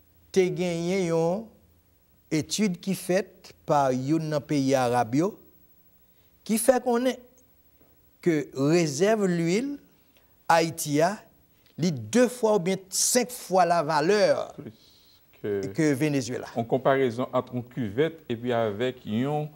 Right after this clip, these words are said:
Speaker 2: euh, swimming pool olympik. Mwen gen videyo sa, mwen wè li, se yon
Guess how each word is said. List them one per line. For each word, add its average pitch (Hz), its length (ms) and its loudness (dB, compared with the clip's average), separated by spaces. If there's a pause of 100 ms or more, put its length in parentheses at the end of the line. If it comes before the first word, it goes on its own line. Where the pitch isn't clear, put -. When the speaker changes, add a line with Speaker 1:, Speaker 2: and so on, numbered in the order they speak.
(320)
Speaker 2:
euh, 110 420 2
swimming 131 340 -2 (140)
pool 107 480 -2 (260)
olympik. 120 680 0 (540)
Mwen 113 180 -2
gen 120 120 0
videyo 131 460 0
sa, 123 440 0
mwen 104 240 -4
wè 104 200 2
li, 110 200 -6 (100)
se 110 140 -8
yon 110 340 -6